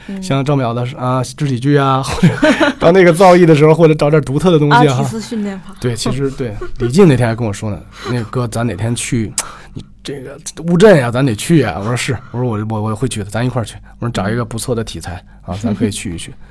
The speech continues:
Speaker 2: 啊，那天刚跟黄老师汇报，就三天以前吧。
Speaker 1: 嗯。
Speaker 2: 嗯，刚说完这个事儿，我说：“看看吧。”我说：因为我真的，这个东西，你要知道，我们电影学院没有一个毕业生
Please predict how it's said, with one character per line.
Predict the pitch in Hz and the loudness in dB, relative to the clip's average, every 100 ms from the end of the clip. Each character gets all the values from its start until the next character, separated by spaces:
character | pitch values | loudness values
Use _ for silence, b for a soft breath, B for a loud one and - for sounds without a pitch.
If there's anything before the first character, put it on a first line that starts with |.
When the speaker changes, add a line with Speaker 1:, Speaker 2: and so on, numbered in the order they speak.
| B B B | B B B
Speaker 2:
啊， | - | -8
那 | 135 | -4
天 | 156 185 | -2 -2
刚 | 233 | -2
跟 | 208 | -4
黄 | 120 | -4
老 | 107 - | -6 -6
师 | - - | -10 -12
汇 | - | -8
报， | 107 95 | -6 -4
就 | 220 | -6
三 | - - - 170 | -6 -12 -6 -2
天 | 160 | 0
以 | 147 | -2
前 | - 101 | -4 -10
吧。 | 113 - - | -12 -16 -16
Speaker 1:
嗯。 | 196 185 185 208 - | -14 -14 -16 -16 -10
Speaker 2:
嗯， | 107 - - - | -10 -12 -20 -12
刚 | 135 131 | -8 -6
说 | 120 | -4
完 | 104 | -6
这 | 64 | -10
个 | |
事 | 107 | -10
儿， | - | -10
我 | 101 | -8
说 | 120 - | -8 -12
：“看 | - 196 | -6 -4
看 | 110 | -4
吧。” | 78 76 | -6 -8
我 | 120 | -6
说： | 160 160 B B B B - | -6 -8 B B B B -2
因 | 196 | 2
为 | 208 | 2
我 | 113 | 0
真 | - 180 | -2 -2
的， | 120 - - - - - | -2 -6 -18 -20 -20 -4
这 | 160 | -2
个 | 139 | 0
东 | 151 | 0
西， | 147 117 - - - - | 0 -2 -6 -16 -20 -4
你 | 139 | -2
要 | 147 | 0
知 | |
道， | 170 | 0
我 | |
们 | 127 | 2
电 | 131 123 | 2 0
影 | |
学 | 117 | 0
院 | 143 | 0
没 | 120 | 0
有 | 147 110 | 0 -2
一 | 87 107 139 | -6 -6 -2
个 | 165 117 | 0 -2
毕 | 120 | -2
业 | 113 98 | -4 -4
生 | 104 104 | -6 -8